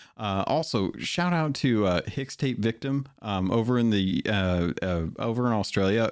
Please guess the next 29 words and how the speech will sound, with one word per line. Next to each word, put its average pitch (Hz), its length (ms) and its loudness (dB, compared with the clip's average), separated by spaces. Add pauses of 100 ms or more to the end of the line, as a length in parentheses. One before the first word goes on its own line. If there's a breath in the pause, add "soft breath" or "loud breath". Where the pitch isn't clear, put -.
who 98 240 2
went 101 280 0
to 107 200 0
a, 92 260 2
a, 90 300 2
uh, 82 240 0 (340)
con 147 440 -2 (320 loud breath)
recently, 185 640 0
um, 95 360 0 (100)
convention, 135 520 -2 (360 loud breath)
and 117 260 0
Zuki 110 340 2
Art 90 140 2
was 87 140 2
there 85 180 2
selling, 101 460 2
uh, 95 160 2
Sea 120 220 0
of 101 40 0
Thieves 120 200 0
prints. 135 300 -8 (300 loud breath)
Um, 101 320 -2
but 113 200 -2
they, 170 340 2
the, - 580 -2 (100)
the 131 60 -12
heck, 123 300 -2
Hicks 135 400 -2
Tape, 143 280 0